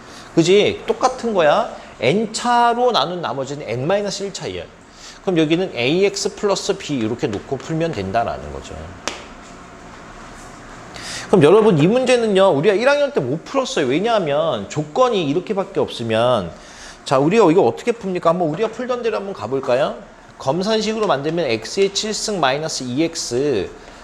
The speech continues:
플러스 사가 X 마이너스 일의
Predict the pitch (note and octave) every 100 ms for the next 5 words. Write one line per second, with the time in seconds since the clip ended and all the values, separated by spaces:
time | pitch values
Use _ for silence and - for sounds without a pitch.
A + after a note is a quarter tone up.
0 | - - A3 A3 G#3+ G#3+ G3 - A2 A2+
1 | G#2+ B2+ E2+ - - - - - - -
2 | - - - - - - - - - -
3 | A#2 C3 - - A3+ F#3 C#3 D#3+ F3+ -
4 | - F#3 E3 E3+ G#2+ E2